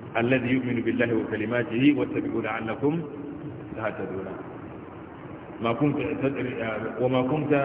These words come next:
تتلو من قبله من كتاب ولا تخطه بيمينك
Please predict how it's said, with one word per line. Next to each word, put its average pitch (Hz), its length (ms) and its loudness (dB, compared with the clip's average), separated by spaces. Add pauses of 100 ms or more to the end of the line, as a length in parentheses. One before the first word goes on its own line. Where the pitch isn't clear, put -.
(140)
تتلو 147 320 4
من 131 240 4
قبله 139 380 4 (100)
من 127 240 0
كتاب 143 400 4 (560)
ولا 151 320 6
تخطه 147 520 2 (100)
بيمينك 151 640 4